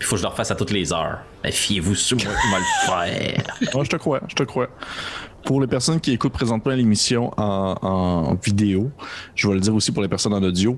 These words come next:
Speaker 2: et personne le, personne l'a remarqué, mais j'étais sur le point de prendre une gorgée de chandelle. Je me suis comme trompé. <laughs> J'avais sur le point de
Speaker 1: Ah,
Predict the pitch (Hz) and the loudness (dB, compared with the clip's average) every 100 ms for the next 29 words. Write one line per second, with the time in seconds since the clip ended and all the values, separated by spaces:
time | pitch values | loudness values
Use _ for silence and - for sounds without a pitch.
0 | - - 98 92 - 104 - 113 107 - | -2 0 2 2 0 -2 2 4 4 2
1 | - 120 - 131 110 104 113 107 - 135 | -2 0 2 2 2 2 2 0 -2 -2
2 | - 117 104 104 120 - 104 98 - 127 | 2 2 2 0 0 0 0 0 0 0
3 | 117 92 110 107 95 92 107 95 120 104 | 0 0 0 0 0 0 0 2 2 2
4 | 92 117 110 98 101 95 95 131 - - | 2 0 0 0 0 2 0 -2 -6 -6
5 | - 101 95 123 113 - 110 - - - | 0 0 2 0 0 0 0 2 2 2
6 | 523 - 554 466 587 - 571 523 554 - | 2 2 2 2 2 2 2 0 2 0
7 | 480 508 480 - - - 127 123 131 127 | 2 2 2 0 2 2 2 0 -2 -2
8 | - - 147 131 - - - - 196 113 | -4 -2 -2 -2 -6 -6 -6 0 0 0
9 | 139 151 131 127 139 139 135 | 0 0 0 2 2 2 2